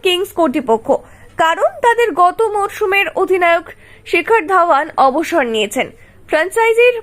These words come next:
পরিকল্পনা জানিয়েছেন পাঞ্জাবের head of cricket development।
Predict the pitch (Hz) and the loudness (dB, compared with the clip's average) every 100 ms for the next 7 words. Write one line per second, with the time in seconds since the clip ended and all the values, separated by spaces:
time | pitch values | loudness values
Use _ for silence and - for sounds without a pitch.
0 | - 339 339 349 339 349 349 339 311 302 | -6 -2 0 0 0 -2 -2 0 0 -2
1 | 302 359 392 359 269 254 262 269 269 - | -4 -2 0 0 0 -2 -2 -2 -4 -4
2 | 320 359 - 262 262 - 277 294 370 262 | -4 -2 0 -2 -2 -10 -10 -4 -2 -2
3 | 269 226 254 247 254 | -2 2 0 0 -4